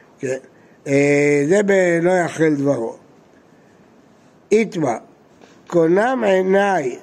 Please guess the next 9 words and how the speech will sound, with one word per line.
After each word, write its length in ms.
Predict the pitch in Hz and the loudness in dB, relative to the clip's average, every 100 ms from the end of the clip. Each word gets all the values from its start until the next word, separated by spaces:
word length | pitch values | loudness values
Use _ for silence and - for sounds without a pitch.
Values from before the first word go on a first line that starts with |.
| - | -18
בשינה 680 | 143 147 156 - 165 180 202 | -4 -2 0 0 2 2 0
היום", 480 | 190 165 175 139 110 - - | 2 4 4 2 -6 -14 -20
שזה 380 | - 147 143 180 | -12 -6 0 2
נדר, 540 | 170 170 151 151 185 240 - - _ _ | 4 2 2 0 0 -2 -8 -20 _ _
"אם 220 | 254 302 285 | 0 2 4
אשן 280 | 214 254 254 254 | 2 0 -2 -2
למחר", 460 | 240 208 196 202 185 - - | -4 -4 -6 -8 -10 -20 -16
עשה 360 | 185 180 233 226 | -14 -8 -6 -6
תנאי. 400 | 220 190 185 143 | -6 -4 -2 -4